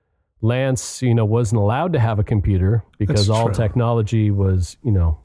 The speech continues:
Speaker 1: possessed by the devil.
Speaker 2: I played outside all day long,
Speaker 1: Mm.
Speaker 2: all night long.
Speaker 1: Yes, we
Speaker 2: But Zork, is that the
Speaker 1: Zork.
Speaker 2: same name that's in Toy Story two?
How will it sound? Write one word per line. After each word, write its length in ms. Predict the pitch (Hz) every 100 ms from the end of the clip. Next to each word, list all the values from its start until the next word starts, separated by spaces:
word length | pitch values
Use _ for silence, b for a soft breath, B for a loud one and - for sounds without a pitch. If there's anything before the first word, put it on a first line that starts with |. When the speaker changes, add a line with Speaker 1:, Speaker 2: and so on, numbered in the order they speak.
| _
Speaker 1:
possessed 480 | 117 107 104 95 -
by 160 | 101 95
the 100 | 98
devil. 360 | 139 156 69 - _ -
Speaker 2:
I 140 | 131
played 340 | - 151 139
outside 680 | 127 117 - 135 113 117 110 - -
all 200 | 127 123
day 180 | 123
long, 480 | 120 120 117 110 - - -
Speaker 1:
Mm. 60 |
Speaker 2:
all 140 | 120 117
night 240 | 113 117
long. 340 | 117 113 113 - B B B B B _ _ -
Speaker 1:
Yes, 460 | 123 123 101 - 101 - _ 113
we 280 | 110 98 82 -
Speaker 2:
But 460 | 185 185 120 - - _ _ -
Zork, 640 | 113 113 147 156 107 - - - _
is 160 | 123 120
that 240 | 135 147
the 80 | -
Speaker 1:
Zork. 320 | 110 123 165
Speaker 2:
same 240 | 143 151 170
name 460 | 143 143 170 190 -
that's 280 | 135 120 -
in 260 | 123 117 104 _ _ _ - -
Toy 180 | 135
Story 300 | 120 - 123
two? 320 | 113 127 139